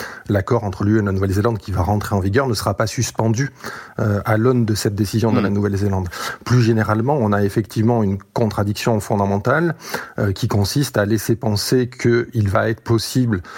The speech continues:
Speaker 1: euh, de mettre en œuvre des politiques extrêmement, euh, volontaristes, euh,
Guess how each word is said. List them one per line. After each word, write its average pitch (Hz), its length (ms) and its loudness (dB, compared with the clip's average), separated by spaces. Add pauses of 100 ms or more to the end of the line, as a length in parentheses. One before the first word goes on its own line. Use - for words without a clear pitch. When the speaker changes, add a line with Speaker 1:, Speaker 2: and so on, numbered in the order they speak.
(320)
Speaker 1:
euh, 101 160 0
de 98 140 0
mettre 107 440 2
en 110 120 2
œuvre 101 360 0 (800)
des 107 220 4
politiques 110 460 0
extrêmement, 110 680 0 (100)
euh, 98 320 2 (220)
volontaristes, 117 800 0 (120)
euh, 98 220 2